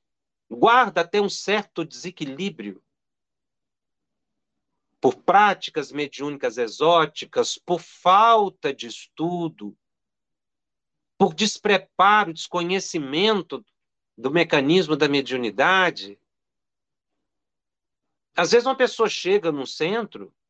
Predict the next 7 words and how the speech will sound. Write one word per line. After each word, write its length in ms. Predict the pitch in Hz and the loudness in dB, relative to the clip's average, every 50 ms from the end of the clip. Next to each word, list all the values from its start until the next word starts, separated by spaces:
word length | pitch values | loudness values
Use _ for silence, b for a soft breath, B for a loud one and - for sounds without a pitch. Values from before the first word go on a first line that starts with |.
| _ _ _ _ _ _ _ _ _ - | _ _ _ _ _ _ _ _ _ -2
e 120 | 196 202 | -2 -2
busca 460 | 156 143 170 220 269 277 - - - | 0 0 0 0 0 0 -2 0 0
auxílio 760 | - - - - - - - 165 202 247 269 220 143 104 - _ _ _ _ _ _ _ _ _ _ _ _ _ _ _ _ _ _ _ _ _ _ _ _ - | 0 0 -2 -8 -10 -10 -10 -10 -8 -8 -8 -10 -12 -16 -18 _ _ _ _ _ _ _ _ _ _ _ _ _ _ _ _ _ _ _ _ _ _ _ _ -2
de 100 | 139 214 | 2 2
um 100 | 240 240 | 2 4
grupo 280 | 202 208 220 220 - 269 | 4 4 4 4 2 -2
assim. 400 | 262 - - 294 269 254 262 | -4 -4 -8 -8 -8 -10 -10